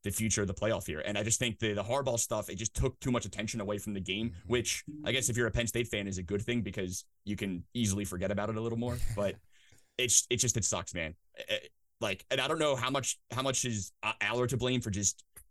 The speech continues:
Speaker 1: unfortunately being, like, the worst five-star recruit I guess I've,
Speaker 2: Right.
Speaker 1: I, I've ever seen. But at the same time, like, you know, they, they clearly have training wheels on him 'cause they're afraid to let him throw too much, and this, this is what you get. So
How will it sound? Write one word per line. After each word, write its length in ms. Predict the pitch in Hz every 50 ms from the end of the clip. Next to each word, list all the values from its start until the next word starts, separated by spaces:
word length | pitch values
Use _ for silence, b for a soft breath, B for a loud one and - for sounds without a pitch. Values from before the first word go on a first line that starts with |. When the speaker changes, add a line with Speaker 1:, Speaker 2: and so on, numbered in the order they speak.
| _ _ _ _ _ _ _ _ - -
Speaker 1:
unfortunately 520 | 104 101 - - 120 120 107 - 120 117 110
being, 220 | 92 107 110 110
like, 160 | 104 101 95
the 60 | - 82
worst 320 | 78 95 95 104 104 -
five-star 460 | - - 92 90 92 92 - 104 98 92
recruit 380 | 92 92 - - 92 95 95 -
I 80 | 90 92
guess 200 | 110 104 95 98
I've, 200 | 85 82 82 95
Speaker 2:
Right. 360 | 92 92 - - - 95 92 -
Speaker 1:
I, 40 | 92
I've 80 | 90 98
ever 160 | 98 98 95
seen. 320 | - - 95 98 104 104 - - _ _ -
But 100 | - 123
at 60 | 117
the 60 | - 117
same 220 | - - 131 127
time, 300 | 123 151 147 156 147 131
like, 220 | 131 131 127 123 - - _ -
you 140 | - 127 123
know, 60 | 110
they, 240 | 107 101 120 123 - _ b b b b b -
they 200 | 123 123 101 - _ -
clearly 240 | - 147 147 135 113
have 180 | 117 117 101
training 320 | - - - 131 127 135 123
wheels 140 | 113 104 90
on 120 | 98 92 -
him 140 | 202 104 104
'cause 100 | 107 101
they're 120 | 98 98 98
afraid 500 | 95 - - - - 113 110 117 113 98
to 140 | 110 101 95
let 140 | 95 101 104
him 140 | 110 98 90
throw 180 | - 101 107 113
too 140 | - 104
much, 240 | 90 90 95 92 -
and 280 | 98 95 92 92 85 - - -
this, 240 | 71 92 98 113 -
this 160 | 98 123 131
is 60 | 131 131
what 80 | 147
you 100 | 123 117
get. 260 | 95 90 92 - - -
So 340 | - - 95 92 87 82